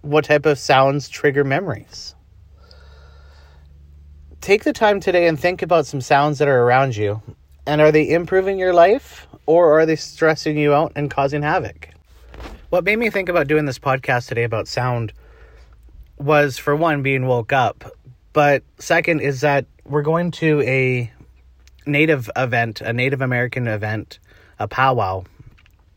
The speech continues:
And all the sounds, I'm actually really excited about hearing there. A lot of them all should be natural. You know what I mean? It will be a, uh, skin-made drum or a hide-made drum with,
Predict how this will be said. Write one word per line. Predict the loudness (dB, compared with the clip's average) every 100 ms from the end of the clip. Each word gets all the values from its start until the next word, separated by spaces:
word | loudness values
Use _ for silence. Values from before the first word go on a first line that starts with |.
| _ _ -2
And | 2
all | 2
the | 0
sounds, | 0 0 2 0 -6 -10
I'm | -8 -4
actually | -4 -2 0
really | 2 0
excited | 0 0 0
about | 0 -2
hearing | -2 -2 -2
there. | -4 -6 -8 _ -20 -20 -20 -20 -20 _ _ 0
A | 4
lot | 4
of | 4
them | 0
all | 0
should | 0 0
be | 0
natural. | 2 0 0 -2 -4 -6 -14 _ -20 -20 -20 _ _
You | -8 -4
know |
what | -2
I | -2
mean? | 0
It | 0
will | 0
be | 0 -2 -2 0
a, | 0 0 -2 -6 _ _ -20 -20 _ _ _ _
uh, | -2 0 2 0 -6 -16 _ _ _ _ _ _
skin-made | -14 -10 -2 0 0 0 0 0 0 -2 -6 -10
drum | -4 2 2 0 -6 -14 -20 -20 _
or | -4 0
a | 0
hide-made | 2 2 2 -2 -6 -4 -6
drum | -2 0 0 -2 -10 -20 _ _ _ _ 0
with, | 4 6 4 0 -14 -20